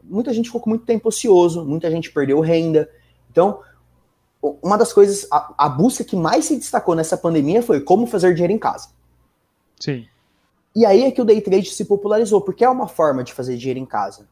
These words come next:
Speaker 1: Dá, dá pra você fazer dinheiro em casa, dá pra você fazer dinheiro no celular. Qual que é o problema que eu vejo nesse mercado? Como eu falei, o vendedor de curso, o que que ele vende? Ele vende, beleza, o conhecimento, tudo mais. Aí eu tô fazendo um, uma divisão, tá? Entre o vendedor bom,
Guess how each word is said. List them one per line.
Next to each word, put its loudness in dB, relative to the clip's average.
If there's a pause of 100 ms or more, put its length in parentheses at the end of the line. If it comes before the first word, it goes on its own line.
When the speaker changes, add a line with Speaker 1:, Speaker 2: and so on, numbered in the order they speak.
(120)
Speaker 1:
Dá, -4
dá -2
pra -10
você -16
fazer -4
dinheiro -2
em -6
casa, -2
dá -6
pra -12
você -10
fazer -6
dinheiro -4
no -6
celular. -2 (640)
Qual 4
que -4
é 8
o 6
problema 2
que -18
eu 0
vejo -2
nesse -4
mercado? -6 (480)
Como -2
eu 0
falei, 0
o 0
vendedor 4
de -4
curso, 0 (680)
o -20
que -4
que -2
ele 0
vende? -4 (1600)
Ele 2
vende, 0
beleza, -2
o -20
conhecimento, -6
tudo -8
mais. -4
Aí 0
eu 2
tô 0
fazendo -2
um, -6
uma -2
divisão, -6
tá? -4
Entre -6
o -2
vendedor 2
bom, 4